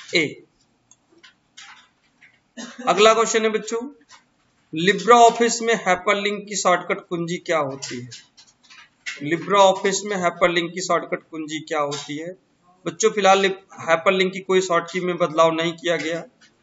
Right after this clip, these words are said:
Microsoft में भी control के होती थी और otherwise Libra में भी control के ही होती है। अगला question है, रिमूव directory के लिए कौन सी command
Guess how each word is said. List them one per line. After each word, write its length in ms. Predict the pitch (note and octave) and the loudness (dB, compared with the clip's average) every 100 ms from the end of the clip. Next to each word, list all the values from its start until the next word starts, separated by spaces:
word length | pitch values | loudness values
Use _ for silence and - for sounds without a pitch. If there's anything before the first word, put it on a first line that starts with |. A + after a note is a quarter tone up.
| _ - D3+ | _ -10 2
Microsoft 640 | F3 E3+ G3+ - G3 F#3+ | 2 2 -4 0 0 0
में 120 | G3 G3 | -4 -4
भी 120 | G3 | -2
control 380 | G3 F3+ F#3+ F#3 | 0 0 0 -2
के 160 | F#3+ | 0
होती 340 | F#3 F3 F3 F#3 | -2 -2 -2 -4
थी 320 | F#3 G#3+ C#4 - - _ _ _ | -4 -12 -14 -20 -20 _ _ _
और 220 | F3+ G#3+ F4 - - E3 | 4 4 2 -8 -10 -6
otherwise 400 | E3 E3 F#3 E3+ - - - _ E3 | -2 2 2 0 -6 -16 -20 _ -2
Libra 280 | F3+ E3+ F3+ | 0 4 4
में 140 | F3+ | 2
भी 100 | F3 | -2
control 420 | G3 F3 E3 E3+ E3 | 0 -2 0 -4 -4
के 140 | E3 | -4
ही 240 | D3+ D#3 | -2 -4
होती 360 | D3 C#3 C3+ B2+ | -6 -8 -10 -10
है। 180 | A2+ - _ _ _ _ _ _ _ _ _ _ _ _ _ _ _ _ _ - - - E3+ | -12 -18 _ _ _ _ _ _ _ _ _ _ _ _ _ _ _ _ _ -20 -20 -6 0
अगला 220 | F3+ A3 | 6 6
question 400 | A3+ A3 A3+ G#3+ | 4 0 0 0
है, 340 | A3+ E4+ - _ _ - | -2 -4 -12 _ _ -8
रिमूव 400 | C#3 E3+ A3 B3+ | 0 2 4 4
directory 560 | A#3 G#3 G#3 G#3 A3 A3 | 6 6 4 2 -6 -6
के 160 | G#3+ | -4
लिए 220 | G3+ G3+ G#3+ | -4 -2 -2
कौन 400 | G3+ F#3+ F#3+ F#3+ | -2 -2 0 -2
सी 200 | - F#3+ | -6 -4
command 540 | G3 F#3 F3 F3+ | -2 0 0 0